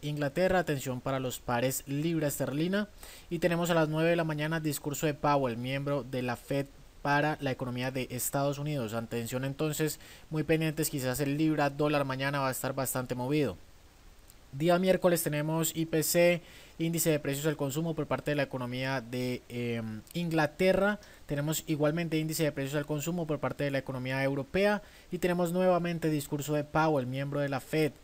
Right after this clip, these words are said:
En la noche tenemos también cambio de empleo y tasa de desempleo por parte de la economía de Australia. Muy pendientes, el día miércoles entonces va a estar quizás bastante movido los mercados cuando tenemos más noticias.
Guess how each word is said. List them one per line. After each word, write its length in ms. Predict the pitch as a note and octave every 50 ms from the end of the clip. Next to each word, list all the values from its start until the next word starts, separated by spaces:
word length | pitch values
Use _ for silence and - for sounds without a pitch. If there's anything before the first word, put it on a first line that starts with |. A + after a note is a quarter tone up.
| - - - - - - - - - - - - - -
En 120 | D3+ D3+ D3+
la 100 | D3+ D3+
noche 240 | - F3+ - F#3+
tenemos 320 | - - D3 D3 D3+ D#3 -
también 240 | D#3+ D3 D3+ D3 C#3+
cambio 340 | - E3 E3+ F3 E3+ F3
de 60 | E3+ D#3+
empleo 420 | D#3+ - - F3+ F3+ F3+ F#3 F#3 -
y 80 | D#3+ D#3
tasa 400 | - - D#3 D3+ C#3+ - D#3+ C#3+
de 160 | D3 C#3 B2+
desempleo 520 | C3 C#3+ D3+ D3+ - D#3+ D3 - D#3+ D#3+
por 140 | D3 D#3 C#3+
parte 220 | - C#3 C3+ C3 D3+
de 60 | C#3+
la 40 | C#3+
economía 400 | C3+ - B2+ B2 B2 B2+ B2+ C3
de 180 | C3+ C#3 C3+ -
Australia. 640 | C#3 C#3 C3+ - - - D#3+ D#3+ D3+ C#3+ A#2 G#2+ A2
Muy 140 | A#2+ B2+ C3
pendientes, 420 | - D3 D3 D#3+ D#3+ D#3 D#3 D3+
el 140 | D3+ C#3+ C3
día 240 | C3 C3+ C#3 C#3 C#3+
miércoles 580 | D3 D#3 E3 F3 F3+ E3+ E3 - D#3+ D3 C#3 C3+
entonces 460 | C3 C3 B2 D#3 D#3+ D#3 D#3+ D3 C#3+
va 60 | C3+
a 20 |
estar 280 | B2 - - C#3+ C#3+ C#3 - - - - - -
quizás 340 | - D#3+ C#3+ D#3+ D#3 D3
bastante 420 | D3+ D#3+ D3+ - - D#3 D3 D3 D3+
movido 300 | D3 C#3 C3 C3 C3 C3+
los 120 | D3 D3
mercados 640 | D3+ C#3+ C#3 - - F3 F3 F#3 F#3 E3+ - - -
cuando 240 | - D#3 D3+ D3+ C#3+
tenemos 320 | - C3+ B2+ C3 C#3 C#3 C#3+
más 200 | D3+ D#3 D3+ D3+
noticias. 520 | D#3 D3 D3+ F3+ F3 E3 F3 E3+ E3